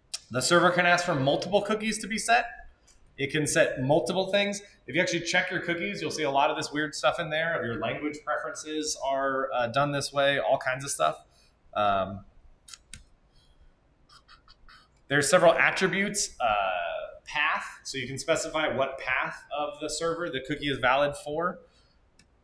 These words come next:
The domain, so if subdomains are valid for that cookie, do you want s-,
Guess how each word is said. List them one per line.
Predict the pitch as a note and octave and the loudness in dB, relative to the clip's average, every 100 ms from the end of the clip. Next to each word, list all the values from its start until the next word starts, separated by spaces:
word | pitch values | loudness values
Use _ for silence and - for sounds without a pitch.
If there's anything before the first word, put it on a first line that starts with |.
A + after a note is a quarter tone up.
| - _ _ - - | -20 _ _ -16 -8
The | A2+ C3+ | -4 2
domain, | C3+ B2+ B2 D#3 F#3+ G3+ - - | 2 4 2 2 -2 -6 -10 -8
so | - C3 A#2+ A2+ A2+ | 0 2 4 2 0
if | C3 B2+ | -4 -2
subdomains | - D3+ D3 E3+ E3+ E3+ E3+ F3+ - C#3 | 2 2 2 0 0 -2 -4 -6 -8 -6
are | D3+ | -4
valid | D3+ D#3 E3+ | -2 -2 -2
for | - | -2
that | D#3+ D#3 | -4 -2
cookie, | F3 F3 F#3+ | -6 -8 -10
do | D#3+ | -6
you | C3 | -2
want | C3+ B2+ | -2 -2
s-, | - - | -6 -8